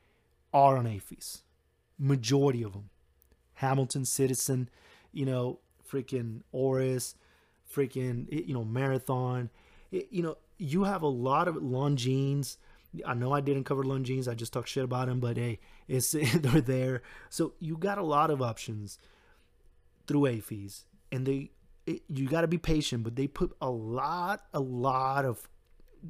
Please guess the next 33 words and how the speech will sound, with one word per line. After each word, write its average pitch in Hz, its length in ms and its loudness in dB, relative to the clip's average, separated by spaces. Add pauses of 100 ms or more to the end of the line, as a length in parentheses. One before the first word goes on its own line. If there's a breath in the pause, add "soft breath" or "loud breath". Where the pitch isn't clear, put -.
(240)
drops 135 480 0
in 117 120 -6
prices, 117 640 -6 (440 soft breath)
uh, 120 100 -6
or 123 200 -4
sales 120 800 0
on 110 80 -2
these 104 160 -6
watches. 104 420 -10
And 120 140 -2
with 117 120 0
Father's 170 360 0
Day, 202 240 0 (260)
Father's 170 400 0
Day 196 140 0
coming, 208 440 -2
I 135 80 -2
guarantee 151 500 0
you 156 100 4
they're 123 100 0
gonna 113 140 -4
have 110 200 -6
a - 40 -8
sale 139 280 -6
on 139 140 -10
it. 147 100 -16 (520 loud breath)
Yeah, 151 120 -2 (220)
okay, 127 240 -2 (300)
I'll 147 140 6
give 156 180 2
you 151 40 4
an 143 60 2
example. 117 420 -6